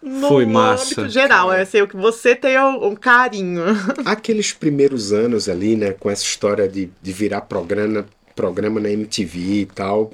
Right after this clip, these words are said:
Speaker 3: eram anos incríveis, né? Ver o desabrochar do próprio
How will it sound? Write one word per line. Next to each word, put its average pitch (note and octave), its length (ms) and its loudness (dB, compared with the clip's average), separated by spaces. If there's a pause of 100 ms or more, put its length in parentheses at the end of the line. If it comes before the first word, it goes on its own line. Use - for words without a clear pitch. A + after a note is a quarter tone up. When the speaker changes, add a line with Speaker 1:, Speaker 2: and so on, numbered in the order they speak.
(100)
Speaker 3:
eram C3+ 400 0
anos C3+ 300 -2
incríveis, A2+ 640 -2
né? F#2+ 240 -6 (420)
Ver G#2 300 0
o A2+ 80 2
desabrochar G#2 1120 -4 (360)
do F#2+ 240 -14 (200)
próprio E3 400 -4